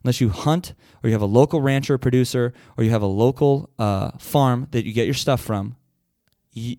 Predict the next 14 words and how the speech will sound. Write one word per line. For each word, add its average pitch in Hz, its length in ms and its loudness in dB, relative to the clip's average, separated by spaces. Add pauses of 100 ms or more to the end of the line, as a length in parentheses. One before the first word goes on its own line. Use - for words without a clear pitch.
it's 143 200 2
in 170 160 6
everything. 135 540 -2
It's, 135 200 -4 (100)
they 113 120 -4
spray 151 360 0
shit. 170 360 -2
They 127 80 -2
don't 120 120 2
even 117 100 0
have 113 120 -2
to 104 60 -10
tell 151 260 2
you. 156 240 0